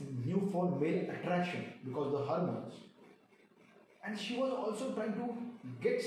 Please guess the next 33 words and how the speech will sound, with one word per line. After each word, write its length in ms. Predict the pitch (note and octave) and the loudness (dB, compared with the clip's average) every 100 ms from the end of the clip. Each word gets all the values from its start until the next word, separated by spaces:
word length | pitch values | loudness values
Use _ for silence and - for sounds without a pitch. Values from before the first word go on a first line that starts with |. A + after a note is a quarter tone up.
| - - - | -4 -10 -12
somebody's 360 | - F3 F3 F3 | -2 2 4 4
attention. 600 | E3+ A#3 A#3 - - - - - | 2 2 2 0 -2 -4 -10 -4
Now 120 | A3 | -2
this 200 | - A#3+ | 0 0
happens 400 | A#3+ A3+ F3+ F3+ | 0 2 2 2
when 280 | G3+ G3+ - | 2 0 0
the 120 | F#3 | 0
father 300 | F3+ F3+ A3 | 2 4 4
has 240 | F3+ G3 F#3 | 2 2 0
not 260 | G3+ G3+ | 0 2
paid 220 | G#3 G3+ | 2 4
enough 180 | F#3+ G3 | 2 2
attention 640 | F#3+ F#3 F3+ A3+ - - - - | 2 0 0 0 -4 -8 -14 -6
to 120 | E3+ | 0
a 80 | D#3 | 2
girl 300 | C3+ - - - - - - _ | 6 6 4 0 -6 -12 -20 _
between 220 | D3 F3 F3 | -8 -2 0
seven 220 | F3+ F3 | 2 4
to 60 | D3 | 4
fourteen. 300 | - - - | 2 0 -2
She 180 | G3 | 0
will 100 | G3+ | 2
always 280 | F3+ F#3+ G3 | 4 4 4
be 340 | F#3+ B3+ - - - | 2 0 -4 -8 -8
trying 200 | F#3 F#3 | -2 0
to 60 | F3+ | 2
get 200 | F#3+ F#3 | 0 0
some 160 | F3+ F3+ | 0 2
kind 120 | F3 | 4
of 80 | F3 | 4
attraction 340 | F3 F3 F#3+ F3+ | 2 -2 -2 -2
from 160 | D#3+ | 0
the 160 | A3+ | 0